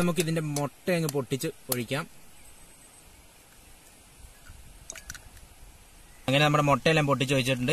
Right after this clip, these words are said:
ഇനി നമുക്ക് ഇതിലേക്ക് ആവശ്യമായിട്ട് നമ്മൾ കുറച്ച് ഉപ്പിട്ട് കൊടുക്കണം. ഇനി അതിലേക്ക് നമ്മൾ കുറച്ച്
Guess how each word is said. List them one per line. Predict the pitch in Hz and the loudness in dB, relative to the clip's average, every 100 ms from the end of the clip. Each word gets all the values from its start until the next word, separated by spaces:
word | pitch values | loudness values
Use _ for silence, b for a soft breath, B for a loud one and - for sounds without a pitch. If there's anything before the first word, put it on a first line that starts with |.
| 180 | 4
ഇനി | 165 | 4
നമുക്ക് | 156 147 143 | 4 2 2
ഇതിലേക്ക് | 143 139 139 135 | 2 4 4 4
ആവശ്യമായിട്ട് | 135 151 135 123 131 | 4 4 2 2 0
നമ്മൾ | 127 123 135 | 0 2 2
കുറച്ച് | 131 - 190 185 B B - 123 | 0 0 0 0 B B -4 0
ഉപ്പിട്ട് | 160 131 | 2 4
കൊടുക്കണം. | 131 123 - - - - - - - - - - | 4 4 0 -6 -20 -20 -20 -20 -20 -20 -12 0
ഇനി | 165 165 | 4 6
അതിലേക്ക് | 160 170 170 160 | 6 4 4 4
നമ്മൾ | 143 139 | 4 2
കുറച്ച് | 135 - - | 0 0 0